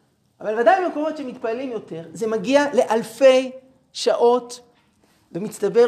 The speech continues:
בשנה, בחיים של אדם, עשרות אלפים. השאלה מה קורה בזמן הזה? עד כמה באמת מנוצל כדי שיקרה פה משהו? ויש כמה מוקשים בדרך.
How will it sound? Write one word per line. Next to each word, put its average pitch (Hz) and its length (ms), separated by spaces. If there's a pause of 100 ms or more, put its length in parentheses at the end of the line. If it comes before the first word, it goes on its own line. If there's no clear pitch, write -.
בשנה, 185 800
בחיים 254 500
של 247 200
אדם, 180 500
עשרות 381 440
אלפים. 233 400 (1800)
השאלה 277 200
מה 339 160
קורה 359 280
בזמן 240 320
הזה? 185 200 (300)
עד 190 100
כמה 294 360
באמת 226 560
מנוצל 226 640 (120)
כדי 208 220
שיקרה 262 500
פה 247 160
משהו? 170 360 (1400)
ויש 359 260
כמה 320 220
מוקשים 208 420
בדרך. 143 520